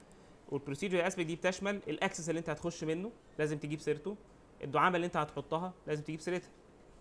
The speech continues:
بالاضافه للادويه. اه، هي معظم الدرجه محطوطه على فكره الميديكيشنز والانتي بليتلتس والانتي كواجوليشن و و و،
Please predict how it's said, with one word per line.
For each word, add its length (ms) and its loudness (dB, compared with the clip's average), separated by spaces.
بالاضافه 520 4
للادويه. 460 4
اه، 120 10
هي 180 6
معظم 300 4
الدرجه 320 4
محطوطه 360 2
على 120 4
فكره 340 -2
الميديكيشنز 600 0
والانتي 300 -4
بليتلتس 520 0
والانتي 340 -2
كواجوليشن 500 0
و 80 0
و 280 4
و، 60 0